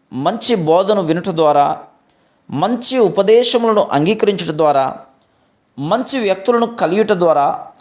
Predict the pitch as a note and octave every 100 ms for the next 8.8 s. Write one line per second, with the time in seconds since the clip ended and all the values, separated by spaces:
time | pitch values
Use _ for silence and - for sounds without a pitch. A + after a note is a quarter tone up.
0 | - C#3+ - G3 F#3 F3 E3+ C3+ C3+ D3+
1 | E3 D3 D3 C#3+ F#3+ C#3 C3 A#2+ B2+ -
2 | - - - _ _ _ _ _ _ _
3 | _ - A2+ D3 G3 A3 A3+ A#3 A3 G#3
4 | G3+ G3 F#3 E3 G3+ G#3 G#3+ G3 G3 F#3
5 | E3+ G3 G#3 - G#3 E3+ C#3+ F2+ - _
6 | - C3+ C#3+ E3 D#3+ C#3 D3 E3 G#3 G#3
7 | D3+ F#3 - G#3+ G#3 G3 G3+ G3+ E3 F3
8 | G#3+ G#3 G3 G3+ D#3 B2 - -